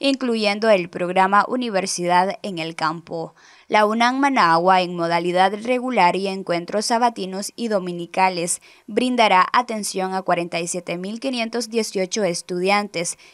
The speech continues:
incorporando el programa Universidad en el Campo. La uni atenderá a dieciocho mil quinientos diecinueve estudiantes en modalidad regular y por encuentros sabatinos,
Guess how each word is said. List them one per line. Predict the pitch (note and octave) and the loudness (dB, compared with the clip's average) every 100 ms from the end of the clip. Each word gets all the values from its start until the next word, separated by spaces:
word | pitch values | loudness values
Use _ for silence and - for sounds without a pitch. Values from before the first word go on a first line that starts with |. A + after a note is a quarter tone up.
| _ | _
incorporando | - C4 B3+ B3+ A#3+ G#3+ G3+ G#3+ | -4 -2 2 0 2 0 2 0
el | A3+ F#3 | -2 -2
programa | F#3 F#3 F#3 F#3+ G3 G3+ - | -4 -4 0 0 2 0 0
Universidad | B3 A3 F#3+ G3+ - F3+ F3+ G3 - | -4 -4 -4 -4 -6 0 2 2 -4
en | - F#3 | -8 -6
el | E3 F3 | -6 -6
Campo. | E3+ E3 E3 E3+ E3 E3 _ _ | -6 -6 -6 -6 -4 -6 _ _
La | G#3+ G#3 | 2 4
uni | A#3 C4+ G#3 E3 E3+ | 6 2 0 -4 -4
atenderá | - A3+ B3 B3 A3 G#3+ - | -2 0 0 2 4 6 4
a | - | 4
dieciocho | A#3+ A#3 A3+ A3 G#3 | 2 2 0 -4 -4
mil | F#3+ G3+ G#3+ | -6 -8 -8
quinientos | G#3+ G3 F#3+ G#3 G3+ | -6 -4 -4 -4 -2
diecinueve | G#3+ G#3 F#3 F#3 F#3+ G3+ F3+ | -2 -2 -4 -4 2 2 2
estudiantes | F3 - F3 F#3+ G3 A3 A3+ | -2 -6 -2 -2 -2 -4 -2
en | A#3+ | -4
modalidad | G3+ F#3+ F3 F3 E3+ G3 G3+ A3 | -2 -2 0 -2 0 0 0 -8
regular | A3+ A#3+ C4 G#3+ F3 F#3+ - - - - | -6 -6 -4 2 4 2 0 -20 -20 -6
y | - | 0
por | C#4 | 4
encuentros | C4+ B3+ A#3+ A3 A3 A#3 A#3+ | 4 2 0 -2 0 -2 -2
sabatinos, | G#3+ F#3 F3 F3+ G#3+ G#3+ E3 - | 2 2 2 0 -8 -4 -6 -8